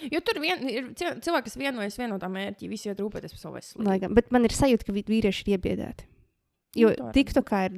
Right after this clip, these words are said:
Speaker 2: drausmīgi daudz, Latvijā ne, bet, piemēram, tie amerikāņi TikTokā, kad kāds vīrietis iet garām un uzmet aci tev, uzreiz vienkārši rent, "How he dare?" Un, ķipa, tur grib izslēgt no džima, kā tu vismaz vai uzdrīksties, un bija tāds,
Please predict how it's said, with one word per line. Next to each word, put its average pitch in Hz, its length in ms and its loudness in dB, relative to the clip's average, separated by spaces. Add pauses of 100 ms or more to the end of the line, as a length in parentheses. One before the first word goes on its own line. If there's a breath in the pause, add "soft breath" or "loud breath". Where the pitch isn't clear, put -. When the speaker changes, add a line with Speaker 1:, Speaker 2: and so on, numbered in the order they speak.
Speaker 2:
drausmīgi 214 600 2
daudz, 208 340 -2
Latvijā 233 380 -2
ne, 214 180 0
bet, 190 220 -6
piemēram, 196 260 -4
tie 202 160 -4
amerikāņi 214 460 -2
TikTokā, 220 400 -4 (160)
kad 196 180 -6
kāds - 320 -4
vīrietis 226 320 -4
iet 190 80 -6
garām 220 400 -2
un 214 80 -2
uzmet 220 320 -2
aci 240 320 0
tev, 196 220 0 (420 loud breath)
uzreiz 190 640 4
vienkārši 196 560 -6
rent, 143 380 -8 (400 loud breath)
"How 202 260 0
he 196 220 -4 (100)
dare?" 254 480 6
Un, 185 240 -4
ķipa, - 320 -14
tur - 300 -10 (360)
grib 196 300 -4
izslēgt - 440 -8
no 185 60 -4
džima, 233 380 -2
kā 196 240 -6
tu 196 240 -14
vismaz 196 320 -4
vai 190 80 0
uzdrīksties, 208 680 -6
un 196 100 -6
bija - 160 -16
tāds, - 220 -20